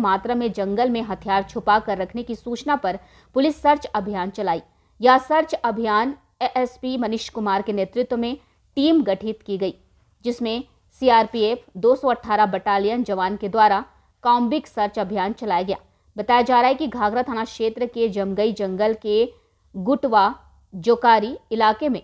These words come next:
भाकपा माओवादियों के इनामी कमांडर रंथू उराव लाजिम अंसारी के दस्ते के द्वारा पेड़ की खो के छुपा कर रखे गए हथियार की सूचना मिली थी, जिसके बाद इलाके में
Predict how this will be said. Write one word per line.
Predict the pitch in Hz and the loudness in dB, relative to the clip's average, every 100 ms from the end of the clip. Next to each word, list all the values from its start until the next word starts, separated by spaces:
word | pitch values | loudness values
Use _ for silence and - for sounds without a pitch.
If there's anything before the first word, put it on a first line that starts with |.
| - | -10
भाकपा | 190 196 190 233 | -6 -4 -4 -4
माओवादियों | 202 190 180 185 208 226 | -4 -2 -2 -2 -4 -4
के | 214 | -4
इनामी | 208 220 233 226 - - | -4 -2 -2 -2 -4 -6
कमांडर | 208 196 196 190 240 - _ _ | -2 0 0 -2 -2 -8 _ _
रंथू | 196 226 240 240 330 | 0 2 2 0 -2
उराव | - 220 190 214 - _ _ | -2 0 0 -2 -6 _ _
लाजिम | 208 220 233 302 277 | 2 4 4 2 0
अंसारी | 247 226 214 | -2 -2 -2
के | 226 208 | -2 -4
दस्ते | 190 190 - | -6 -6 -8
के | 214 185 | -6 0
द्वारा | 208 196 - _ _ _ | 2 2 -2 _ _ _
पेड़ | 240 277 294 | -2 0 0
की | 359 | -2
खो | 349 269 | 0 0
के | 262 262 262 - _ | 0 0 -4 -4 _
छुपा | - - 233 | -8 2 2
कर | 254 240 | 4 0
रखे | 202 - 262 | -2 -2 -4
गए | 202 - _ _ _ - | -4 -8 _ _ _ -8
हथियार | 208 226 208 | -2 4 4
की | 214 262 | 2 -4
सूचना | - 233 269 | -8 -8 -4
मिली | 254 202 | -4 -4
थी, | 180 - - | -6 -12 -10
जिसके | 202 - 214 | -8 -6 0
बाद | 202 208 | 2 2
इलाके | 208 196 202 320 | 2 2 0 -2
में | 202 | -2